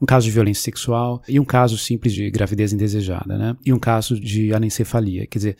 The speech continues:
o que eu quero dizer com isso é que a, a discussão da ética do aborto, ela não pode ser descarnada das circunstâncias e dos, e dos personagens que vivem esses, essas situações que são absolutamente dramáticas. E, então eu, eu utilizei essa estratégia que eu acho que ela dá conta de maneira mais adequada desse verdadeiro dilema moral.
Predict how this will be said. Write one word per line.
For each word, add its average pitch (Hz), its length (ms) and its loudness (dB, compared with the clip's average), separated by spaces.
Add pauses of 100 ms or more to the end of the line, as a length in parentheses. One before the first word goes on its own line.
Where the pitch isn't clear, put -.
(120)
o - 20 -4
que - 120 -10
eu - 40 -14
quero 139 160 2
dizer 123 140 0
com 127 80 0
isso 139 160 0
é 131 60 0
que 147 240 0
a, 117 260 -4
a 117 60 -4
discussão 165 600 0
da 104 220 -2
ética 113 300 0
do 95 100 -2
aborto, 127 460 0
ela 127 80 2
não 123 80 2
pode 131 200 0
ser 123 120 0
descarnada 104 1160 -2 (260)
das 113 200 0
circunstâncias 131 960 0
e 117 100 0
dos, 107 260 -6
e 135 80 -2
dos 110 140 0
personagens 117 880 0
que - 140 -2
vivem 135 480 0
esses, - 320 -4
essas - 240 -2
situações - 360 -4
que - 80 -8
são 147 220 0
absolutamente 139 480 -2
dramáticas. 107 720 -4 (140)
E, 135 160 -2
então 143 300 -2
eu, 175 80 0
eu 147 40 0
utilizei 123 380 0
essa 117 160 -4
estratégia 147 520 -2
que - 140 -4
eu 131 100 2
acho 151 320 -2
que - 200 -6
ela 135 200 0
dá 123 200 -4
conta - 360 -4
de 117 220 -8
maneira 113 320 0
mais 120 160 0
adequada 143 640 0
desse 127 260 -4
verdadeiro 117 440 0
dilema 139 640 0
moral. 120 720 -4